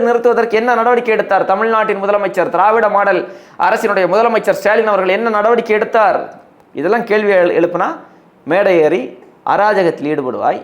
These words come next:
இல்லையா? தமிழ்நாட்டு மக்கள் எல்லாவற்றையும் பார்த்து கொண்டு தான் இருக்கிறார்கள். உன்னுடைய அராஜகம் அத்தனையையும் மக்கள் பார்த்து கொண்டு தான் இருக்கிறார்கள்.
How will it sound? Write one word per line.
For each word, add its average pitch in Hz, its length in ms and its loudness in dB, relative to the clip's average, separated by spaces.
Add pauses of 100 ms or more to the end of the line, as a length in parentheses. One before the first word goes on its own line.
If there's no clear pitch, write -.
(260)
இல்லையா? 123 240 -2 (320)
தமிழ்நாட்டு 160 500 -4
மக்கள் 139 280 -4
எல்லாவற்றையும் 151 580 0
பார்த்து 131 240 -2
கொண்டு 120 180 -10
தான் - 160 -8
இருக்கிறார்கள். - 420 -16 (640)
உன்னுடைய 151 300 0
அராஜகம் 165 580 0
அத்தனையையும் 208 600 0
மக்கள் 170 320 -2
பார்த்து 156 260 -2
கொண்டு 135 200 -6
தான் 143 160 -2
இருக்கிறார்கள். 113 500 -8